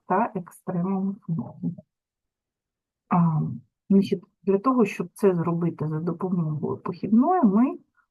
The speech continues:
досліджуємо функцію за схемою, яка є в такому листочку рукописному, який я вам роздавала. Там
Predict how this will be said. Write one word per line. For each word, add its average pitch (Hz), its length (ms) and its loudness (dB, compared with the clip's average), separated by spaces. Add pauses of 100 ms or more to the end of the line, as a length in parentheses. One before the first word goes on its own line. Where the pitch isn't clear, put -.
(140)
досліджуємо 190 920 0
функцію - 600 0
за 175 280 2
схемою, 254 560 4
яка 170 240 2
є 196 260 2
в - 80 -8
такому 190 360 4
листочку 185 680 -2
рукописному, 175 640 -4
який 165 280 -4
я 202 60 2
вам 185 240 -2
роздавала. - 560 -10 (720)
Там 147 180 -8